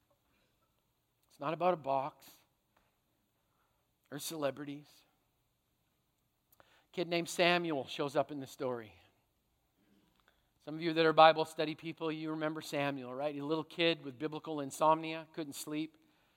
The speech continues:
God kept waking him up at night. A wise mentor said, "The next time God talks to you,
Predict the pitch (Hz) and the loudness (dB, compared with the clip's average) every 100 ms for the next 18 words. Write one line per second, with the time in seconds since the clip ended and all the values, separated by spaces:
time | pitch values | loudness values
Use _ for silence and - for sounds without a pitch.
0 | _ _ - 147 - 147 139 156 156 151 | _ _ 4 4 6 2 4 0 0 2
1 | 156 156 143 147 156 151 - - _ _ | 2 2 -2 -2 -2 -4 -18 -20 _ _
2 | _ _ _ _ _ _ _ _ _ _ | _ _ _ _ _ _ _ _ _ _
3 | _ _ 127 139 156 147 156 156 170 151 | _ _ 6 10 10 6 -2 -4 -4 -8
4 | - 151 135 151 - 170 156 151 151 151 | -2 -2 0 -6 -4 -2 2 6 6 6
5 | 156 151 - 156 160 | 4 4 -6 -10 -10